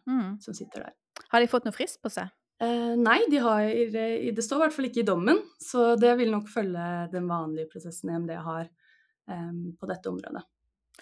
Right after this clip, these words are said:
Speaker 1: Og for, eh, disse eldre kvinnene i, eh, organisasjonen Klimaseniorinnen,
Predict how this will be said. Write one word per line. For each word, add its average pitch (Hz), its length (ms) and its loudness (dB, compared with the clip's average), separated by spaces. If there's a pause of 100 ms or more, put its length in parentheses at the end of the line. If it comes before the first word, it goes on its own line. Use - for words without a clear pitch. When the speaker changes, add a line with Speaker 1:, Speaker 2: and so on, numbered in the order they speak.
(220)
Speaker 1:
Og 269 80 2
for, 269 260 0
eh, 247 140 2
disse 233 280 -2
eldre 220 340 2
kvinnene 214 640 -2
i, 202 260 -4
eh, 190 340 -2
organisasjonen 196 760 -4
Klimaseniorinnen, 180 1120 -4